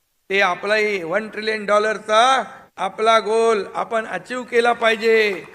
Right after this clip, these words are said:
यासाठी तुम्ही सगळे उद्योजक आहे, सर्वसामान्य लोक आहेत, या सगळ्यांनी मिळून ठरवलं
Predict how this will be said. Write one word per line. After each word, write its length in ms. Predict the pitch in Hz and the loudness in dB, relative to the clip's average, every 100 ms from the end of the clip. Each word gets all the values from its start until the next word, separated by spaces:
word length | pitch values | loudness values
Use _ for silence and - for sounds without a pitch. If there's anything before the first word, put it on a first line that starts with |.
| - - - 185 | -20 -20 -4 2
यासाठी 480 | 220 196 208 196 | 2 2 -2 -2
तुम्ही 300 | 208 202 208 | -6 -6 -8
सगळे 340 | 185 202 202 208 | -8 -6 -6 -6
उद्योजक 580 | 190 180 214 196 214 208 | -6 -4 -4 -2 -2 0
आहे, 360 | 208 208 202 | 0 0 -2
सर्वसामान्य 800 | - 208 220 175 202 214 214 214 | -6 -8 -6 -6 -4 -4 -4 -4
लोक 240 | 214 214 | -4 0
आहेत, 300 | 220 214 202 - - _ _ - | 0 2 0 -4 -18 _ _ -10
या 180 | 185 170 | -8 -8
सगळ्यांनी 460 | - 175 185 180 | -10 -8 -8 -8
मिळून 300 | 165 180 160 | -10 -10 -12
ठरवलं 560 | 139 165 175 196 262 | -12 -8 -4 2 2